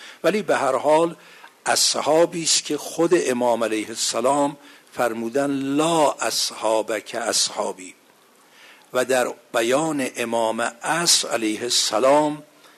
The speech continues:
در خصوص اصحاب ابی عبدالله ویژگی‌هایی ذکر شده که در زیارت ناحیهٔ مقدسه هم آمده است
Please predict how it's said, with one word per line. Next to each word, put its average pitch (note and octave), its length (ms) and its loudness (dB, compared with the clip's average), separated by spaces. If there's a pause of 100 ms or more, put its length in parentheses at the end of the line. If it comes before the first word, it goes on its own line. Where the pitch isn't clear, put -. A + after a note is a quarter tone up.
(160)
در A#2 180 0
خصوص A2+ 600 -8
اصحاب A2+ 720 -4
ابی A2+ 360 -2
عبدالله A#2 840 0 (580)
ویژگی‌هایی A2+ 1500 -2
ذکر D3 420 -2
شده C#3 600 0 (340)
که C#3 100 -6
در A#2 180 0
زیارت A2+ 840 -2 (680)
ناحیهٔ A2+ 800 0
مقدسه A2 840 -2
هم D3+ 240 -4
آمده A2 460 2
است A2 420 -2